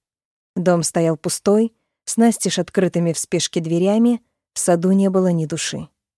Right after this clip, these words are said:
Поспешив на кладбище, Аргант опустился к круглому камню родового источника, шепча слова заклятия, известного только членам его семьи.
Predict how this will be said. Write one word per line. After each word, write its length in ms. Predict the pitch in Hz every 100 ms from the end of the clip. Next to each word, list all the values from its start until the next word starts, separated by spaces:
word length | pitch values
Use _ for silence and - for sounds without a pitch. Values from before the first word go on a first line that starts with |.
| _ _ _ _ _ _ _ -
Поспешив 480 | 254 - 285 359 -
на 100 | 220
кладбище, 560 | 247 247 214 220 -
Аргант 460 | 240 208 208 202 190
опустился 640 | 185 180 - 240 202 -
к 40 | -
круглому 440 | 185 175 170 170
камню 440 | - 175 160 165
родового 500 | 160 160 165 160 175
источника, 680 | 160 - 233 - 196 185 185 - _ _ _
шепча 400 | - 277 - 311
слова 320 | - 226 220
заклятия, 680 | 214 214 214 226 208 - 185
известного 540 | 175 170 175 - 170 170
только 320 | 170 160 165
членам 400 | - 175 170 165
его 200 | 165 160
семьи. 560 | 151 170 165 165 160